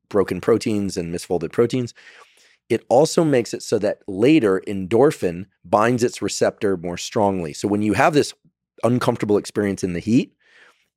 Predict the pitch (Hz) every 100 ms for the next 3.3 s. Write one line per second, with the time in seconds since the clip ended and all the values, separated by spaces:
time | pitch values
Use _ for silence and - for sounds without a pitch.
0 | _ _ 113 120 117 131 175 151 123 -
1 | 143 127 92 120 104 92 90 95 92 92
2 | 101 92 90 123 - 95 85 101 87 92
3 | 90 85 80